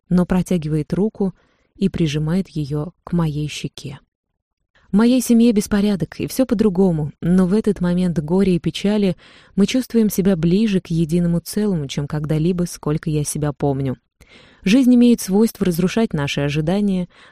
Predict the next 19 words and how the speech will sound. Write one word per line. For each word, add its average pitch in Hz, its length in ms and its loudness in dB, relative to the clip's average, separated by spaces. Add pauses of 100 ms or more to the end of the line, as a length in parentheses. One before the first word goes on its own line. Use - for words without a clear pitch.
разбивать 196 440 2
наши 214 300 2
надежды 190 540 2
вдребезги 170 680 0
без 151 220 0
объяснения 165 640 -2
причин. 139 540 -6 (720)
Но 170 120 2
когда 160 300 0
в - 40 -6
семье 165 300 0
есть 160 340 -2
любовь, 156 500 -2 (220)
осколки, 170 440 -2
оставшиеся 165 880 -4
от 156 240 -2
наших 170 340 -2
разбитых 156 440 -4
мечтаний, 175 640 -4